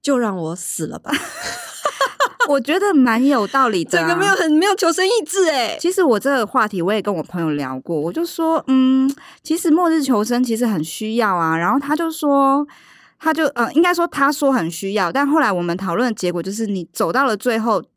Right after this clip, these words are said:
Speaker 2: 整个世界没有东西可以吃的时候，你是不是就变成人吃人？
Speaker 1: 嗯。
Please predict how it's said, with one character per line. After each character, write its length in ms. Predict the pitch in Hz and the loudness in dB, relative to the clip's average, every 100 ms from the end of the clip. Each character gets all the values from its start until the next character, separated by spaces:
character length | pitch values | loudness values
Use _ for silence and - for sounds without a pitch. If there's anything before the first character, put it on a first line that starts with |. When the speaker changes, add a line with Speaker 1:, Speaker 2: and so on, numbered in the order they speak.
| _ | _
Speaker 2:
整 200 | - 190 | -6 -4
个 100 | 196 | -4
世 180 | - 277 | -4 0
界 160 | 294 | 0
没 100 | 233 | 0
有 80 | 196 | 0
东 100 | 202 | -2
西 80 | 208 | -2
可 100 | 208 | -4
以 60 | |
吃 180 | 151 - | -6 -4
的 100 | 294 | -4
时 100 | 175 | -2
候， 140 | 180 185 | -4 -4
你 200 | 175 160 | -4 -6
是 120 | 240 | -2
不 80 | 262 | -2
是 60 | |
就 120 | 247 | 0
变 120 | 247 214 | 0 0
成 100 | 170 | 0
人 180 | 156 | -2
吃 280 | 156 - 165 | -4 -6 -6
人？ 300 | 156 57 - - _ _ _ | -6 -8 -14 -20 _ _ _
Speaker 1:
嗯。 380 | 220 202 156 | -6 -6 -6